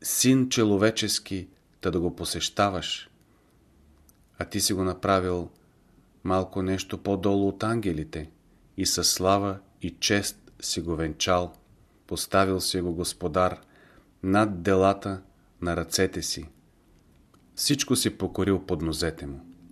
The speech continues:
Забележителни са тук думите: "Що е човек, та да помниш, или син човечески, та да го посещаваш?"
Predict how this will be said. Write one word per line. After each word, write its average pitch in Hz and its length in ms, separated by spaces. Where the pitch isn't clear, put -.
Забележителни 101 800
са 92 200
тук 98 160
думите: 82 640
"Що - 320
е 135 80
човек, 107 400
та 98 100
да 85 160
помниш, 104 800
или 98 240
син 120 480
човечески, 92 1000
та 95 100
да 85 120
го 80 160
посещаваш?" - 960